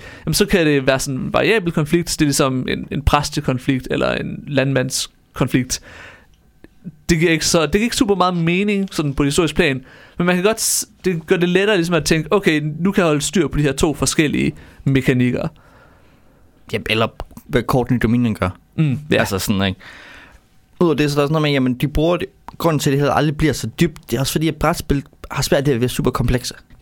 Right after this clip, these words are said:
Speaker 2: Det skal være nogle klare mekanikker, ikke? Og hvis du ikke lige har en god idé til, at du simulerer noget klart, jamen, så bliver det abstrakt, så bliver det tilbage til worker placement eller, ja,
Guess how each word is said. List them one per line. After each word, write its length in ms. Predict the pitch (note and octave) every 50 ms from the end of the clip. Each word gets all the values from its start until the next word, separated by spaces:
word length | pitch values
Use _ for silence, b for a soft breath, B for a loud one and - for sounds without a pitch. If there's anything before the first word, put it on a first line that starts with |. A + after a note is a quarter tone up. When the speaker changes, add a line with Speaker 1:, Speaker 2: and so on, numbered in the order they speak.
| -
Speaker 2:
Det 100 | - D3+
skal 320 | D3 D3+ E3+ E3+ F#3 F#3 E3+
være 160 | D#3 C3+ A#2+
nogle 160 | A#2 A#2 A2+
klare 440 | A2+ - C#3 C3 C3+ C#3+ D3+ D#3 - - -
mekanikker, 520 | - B2 B2 B2+ C3 C#3 D3+ D3+ D3 A#2 F#2+
ikke? 160 | G2 G#2 - B B B B B B B B
Og 100 | - D3+
hvis 40 | D3+ -
du 40 | F#3+
ikke 80 | F#3+ -
lige 120 | G3+ F#3+
har 100 | E3 G3+
en 80 | F3 D#3
god 220 | C#3+ G3+ F#3+ D3 B2+ -
idé 80 | B2+ B2
til, 100 | - D3
at 100 | C#3+ C#3+
du 60 | C#3
simulerer 340 | C3+ - C#3+ C#3 C#3+ E3 C#3+
noget 200 | B2 B2+ C3 B2+
klart, 260 | - D3+ B2+ G2+ E2+ -
jamen, 120 | - G#2
så 120 | - -
bliver 260 | B2+ - - F#3+ F3+ D3
det 160 | - A2+ - -
abstrakt, 360 | A#2 - - G#2 A2 A#2+ -
så 100 | - D3+
bliver 200 | D3 F3+ F3 D3+
det 140 | A2+ G#2 -
tilbage 300 | - - - B2 C3+ C#3+
til 160 | D3 - A2
worker 260 | A2 A#2+ B2+ B2+ C3+
placement 500 | - - G#2 G2+ G2 - G#2+ G2+ F#2+ -
eller, 520 | - G#2+ G2 F#2+ F#2+ F#2+ F#2+ G2 F#2+ F#2+ F#2 - - _ _ _ _ - - -
ja, 160 | - D#2+ G2+